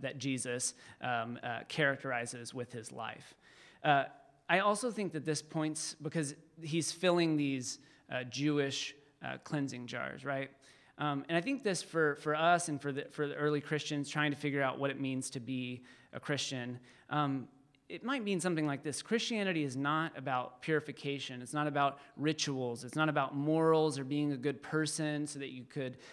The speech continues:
please God or please your community. It is about a life lived to the brim with peace,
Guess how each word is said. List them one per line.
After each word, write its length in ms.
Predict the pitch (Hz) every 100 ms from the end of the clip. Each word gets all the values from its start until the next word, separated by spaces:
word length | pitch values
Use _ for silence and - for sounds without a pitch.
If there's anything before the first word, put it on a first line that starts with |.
| -
please 360 | - 175 175 131
God 440 | 151 147 151 151
or 100 | 139
please 340 | 127 147 147 143
your 100 | 147
community. 800 | - 131 139 147 143 147 143 143 - - - -
It 80 | 170
is 140 | 170 180
about 400 | 170 165 165 - -
a 120 | 139 131
life 520 | 131 147 170 170 - - _ _
lived 580 | 131 143 156 156 151 -
to 120 | 139
the 140 | 123 120
brim 600 | 110 135 139 117 113 113 120 _ _
with 220 | 127 117 -
peace, 580 | 160 156 151 - -